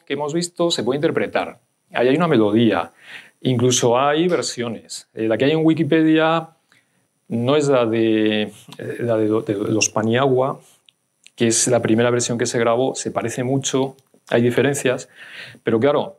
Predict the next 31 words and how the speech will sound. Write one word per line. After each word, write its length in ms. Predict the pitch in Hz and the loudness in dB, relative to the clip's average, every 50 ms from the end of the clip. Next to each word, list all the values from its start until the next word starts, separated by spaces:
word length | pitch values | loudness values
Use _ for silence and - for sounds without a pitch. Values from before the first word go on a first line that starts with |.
| _ _ _ | _ _ _
en 160 | - - 113 | -10 -8 -4
una 100 | 127 135 | -4 -2
interpretación 1200 | 143 143 160 156 165 160 165 160 160 - - 170 165 160 160 160 156 156 156 156 156 156 156 151 - | 0 0 0 0 0 0 -2 -2 -4 -4 -2 -2 0 2 2 2 2 2 0 0 -2 -4 -6 -8 -8
de 540 | - 113 110 107 110 117 117 117 113 117 117 117 | -6 -6 -4 -2 0 2 2 4 4 2 2 2
música, 500 | 120 143 160 - 185 165 139 156 160 160 | 2 0 2 2 2 2 2 2 2 2
vamos 320 | 165 165 135 135 147 143 | 2 0 0 0 0 0
a 20 | 156 | -2
decir, 200 | 151 151 180 156 | -2 -2 -2 -2
antigua 600 | 117 110 110 - 143 143 127 107 92 90 82 - | -2 -2 -2 0 0 2 2 0 0 -2 -4 -2
o 120 | - 117 104 | -2 -2 -2
de 100 | 107 104 | -2 -2
antigüedad, 640 | 101 98 113 107 104 104 107 110 120 135 123 104 - - - - _ _ _ _ _ _ _ _ _ _ _ _ _ - | -2 0 0 2 4 4 4 4 4 2 2 0 -4 -8 -12 -16 _ _ _ _ _ _ _ _ _ _ _ _ _ -2
estamos 380 | 131 123 - - 139 151 147 | -2 -2 0 -2 -2 -2 -2
dando 180 | 156 156 160 147 | -2 -2 -2 -2
por 140 | 147 156 151 | -2 -4 -4
supuesto 640 | - 160 143 151 160 165 - _ - 127 110 107 98 | -4 -4 -2 -2 -2 -4 -4 _ -4 -2 0 0 0
muchas 300 | 107 117 117 139 131 - | -2 -4 -4 -6 -6 -4
cosas 720 | - - 156 143 - - 131 127 135 139 - - - _ _ _ _ _ _ | -2 -2 -2 0 0 0 0 0 0 -2 -4 -6 -8 _ _ _ _ _ _
que 160 | - - 120 117 | -4 0 0 2
realmente 1000 | 139 123 123 127 127 131 135 135 135 131 123 - 139 135 139 139 139 139 139 139 | 2 2 2 2 2 0 0 0 0 -2 0 2 2 4 4 4 4 2 2 0
no 340 | 127 120 120 123 127 135 147 | -4 -6 -6 -4 -4 -2 -2
sabemos 560 | 143 - - 131 127 135 135 135 143 139 - | -2 0 0 2 2 2 0 -2 -2 -4 -2
exactamente 720 | 139 127 - - 131 120 - - 123 117 120 120 123 139 123 | -2 -2 -2 -2 -2 -2 -2 -4 -4 -2 -2 -2 -2 -2 -2
cómo 220 | 107 104 95 92 | -2 -2 -4 -4
eran. 220 | 101 110 101 - - | -2 -2 -4 -6 -8
Por 160 | - - 110 | -8 -6 -4
ejemplo, 200 | - 120 110 120 | 0 0 2 2
no 60 | 123 | 2
sabemos 320 | - 131 127 131 135 131 | 2 0 0 -2 -4 -6
cómo 200 | - - 131 139 | -8 -6 -6 -6
afinaban, 540 | 139 - - 101 98 107 104 95 87 85 82 | -8 -8 -8 -8 -6 -4 -4 -4 -4 -6 -10